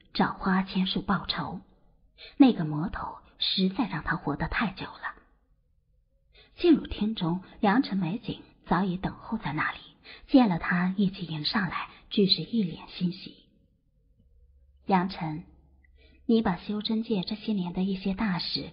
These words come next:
给我说说。”“美景，你把门中的情况汇报一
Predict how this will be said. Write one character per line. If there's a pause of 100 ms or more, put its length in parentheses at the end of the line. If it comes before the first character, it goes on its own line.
给
我
说
说。 (840)
”“美
景， (560)
你
把
门
中
的
情
况
汇
报
一